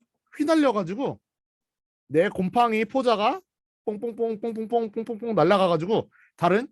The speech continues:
벽에 붙어요. 그렇게 곰팡이가 점점 퍼져나가고 또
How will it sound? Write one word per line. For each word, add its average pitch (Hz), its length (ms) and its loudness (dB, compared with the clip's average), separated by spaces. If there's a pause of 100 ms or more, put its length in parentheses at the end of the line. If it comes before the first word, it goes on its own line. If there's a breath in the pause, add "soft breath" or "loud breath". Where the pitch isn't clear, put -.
(160)
벽에 160 240 -2
붙어요. 92 460 -14 (640)
그렇게 180 500 0 (280)
곰팡이가 160 680 0 (260)
점점 151 320 -4
퍼져나가고 202 800 -2 (600)
또 185 340 0